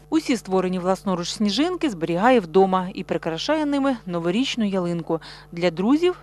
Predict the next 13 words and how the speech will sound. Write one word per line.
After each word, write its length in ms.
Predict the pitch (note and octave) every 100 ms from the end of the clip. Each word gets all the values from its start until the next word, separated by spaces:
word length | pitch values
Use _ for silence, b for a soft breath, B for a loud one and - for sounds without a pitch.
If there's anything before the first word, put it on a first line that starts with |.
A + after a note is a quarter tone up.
| -
виготовляє 580 | E3+ E3 F3 E3 F3+ G3+
копії. 580 | - F#3+ - E3+ D#3+ D#3 B B
Саме 300 | - B3 E4+
друзі 360 | D4+ G#3+ E3+ D3
і 160 | -
підштовхнули 640 | F#3 - - D#4 B3 F3+ D#3
пані 300 | - E3 E3+
Еллу 340 | - D4+ E4 C#4+
до 160 | G#3+ E3+
участі 500 | F#3 B3 D4+ - D#4
у 120 | -
всеукраїнському 840 | B3+ - G3+ E3 E3 G3+ - F#3+
конкурсі. 600 | - F#3 F3 F3+ - -